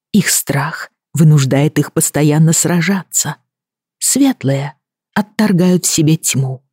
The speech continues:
страшатся её, но принимают свет. Но света нет без тьмы. Ты это поняла. И алтарь сделал то, что делает очень редко.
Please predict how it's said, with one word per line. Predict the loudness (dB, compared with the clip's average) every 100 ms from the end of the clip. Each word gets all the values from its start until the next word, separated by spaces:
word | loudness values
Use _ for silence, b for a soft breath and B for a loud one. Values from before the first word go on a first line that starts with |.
| _ _ -10
страшатся | -6 -4 -4 -2 -4 -4 -2 0
её, | 0 0 0 -2 B B _ 2
но | 2
принимают | 4 4 6 4 4 2 0
свет. | -2 -2 -6 -8 -18 -20 _ _ _ _ _ _
Но | 2 2
света | 2 0 0 2 2
нет | 2 0
без | -2 -4 -4 -4
тьмы. | -4 -4 -4 -8 _ _ _ _ _ _
Ты | 0 2
это | 2 0
поняла. | -4 -2 0 0 -2 -6 -10 -14 _ _ _ _ _ _ -2
И | 0
алтарь | 0 -2 -2 -2 -4 B B -4
сделал | 0 2 2 2
то, | 0 -2
что | 0 0
делает | 2 2 2 0 0
очень | -2 -4 0 4 4
редко. | 2 -2 -8 -12 -12